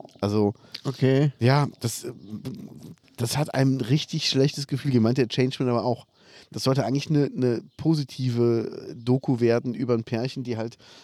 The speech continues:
Speaker 1: ihr Leben mit Pornos finanzieren und das gerne tun.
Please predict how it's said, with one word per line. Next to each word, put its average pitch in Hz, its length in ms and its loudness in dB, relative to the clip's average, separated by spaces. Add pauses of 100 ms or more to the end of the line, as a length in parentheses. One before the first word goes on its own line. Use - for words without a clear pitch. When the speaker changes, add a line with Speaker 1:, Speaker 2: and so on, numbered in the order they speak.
(140)
Speaker 1:
ihr 127 160 4
Leben 131 260 4
mit 123 160 2
Pornos 135 580 2 (1080)
finanzieren 143 1000 0
und 131 180 -4
das 113 220 -4
gerne 127 360 2
tun. 135 380 -4